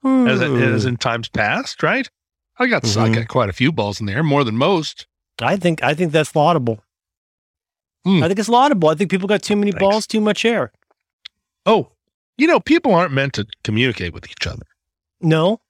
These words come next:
Speaker 1: No, you know, you and I talk once a week, and that's, that's nice, but that's about it. You know, this is the
Speaker 2: Mm-hmm.
Speaker 1: thing with, this is the thing with the internet. I don't know if you've heard, but the internet's in
Speaker 2: Hmm.
Speaker 1: crisis.
Speaker 2: Oh, no. What happened?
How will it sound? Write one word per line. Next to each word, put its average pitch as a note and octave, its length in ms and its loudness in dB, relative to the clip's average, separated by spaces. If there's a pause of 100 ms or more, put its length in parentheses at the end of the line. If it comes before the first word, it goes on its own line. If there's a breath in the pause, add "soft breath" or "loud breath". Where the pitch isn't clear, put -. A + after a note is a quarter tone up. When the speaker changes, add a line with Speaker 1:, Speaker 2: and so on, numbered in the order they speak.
(360)
Speaker 1:
No, G#3 300 2
you F#3 160 2
know, A3 80 2
you A#3 220 2
and F3 100 2
I E3 100 0
talk D3 320 -2
once C3 220 -2
a A#2+ 60 0
week, C#3 200 2
and A2 140 0
that's, C#3+ 240 -4 (800)
that's G3+ 300 0
nice, C3+ 240 -2
but E3 160 -8
that's C4+ 200 0
about G2+ 300 -2
it. A2 320 -2 (100)
You E3+ 120 2
know, D#3+ 120 4
this D3 200 2
is C#3+ 80 0
the C3+ 60 2
Speaker 2:
Mm-hmm. C3+ 140 2
Speaker 1:
thing F3 200 2
with, A#2+ 100 0
this D#3+ 180 0
is D3 60 -10
the A#2 140 -6
thing F#3+ 160 0
with C3+ 100 2
the A#2+ 120 0
internet. A#2+ 360 -2
I C#3 80 0
don't F3+ 160 0
know C#3+ 80 2
if A2 100 -2
you've G#2+ 140 -6
heard, A#2+ 240 0
but F#2+ 140 -8
the A2 100 -4
internet's A2 380 -2
in E2+ 60 -10
Speaker 2:
Hmm. - 40 -16
Speaker 1:
crisis. - 500 -6 (800 soft breath)
Speaker 2:
Oh, G3 140 0
no. A3+ 220 2
What G3 160 2
happened? F#3+ 420 -6